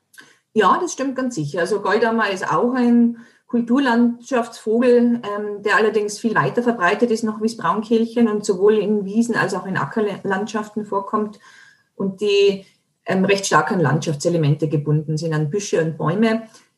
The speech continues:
Ähm, und da gibt's dann so ein bisschen, die Braunkehlchen vertragen nicht zu viel Bäume, das mögen sie dann nicht, ähm, währenddem die Goldammer das schon ganz gern hat.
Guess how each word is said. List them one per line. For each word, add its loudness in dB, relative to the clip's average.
Ähm, 0
und -2
da 4
gibt's 0
dann 2
so 2
ein -8
bisschen, -2
die -4
Braunkehlchen 0
vertragen -2
nicht -6
zu 2
viel 4
Bäume, 4
das -6
mögen 2
sie 0
dann -2
nicht, 0
ähm, 0
währenddem -2
die -4
Goldammer 2
das 0
schon 2
ganz 2
gern 0
hat. -12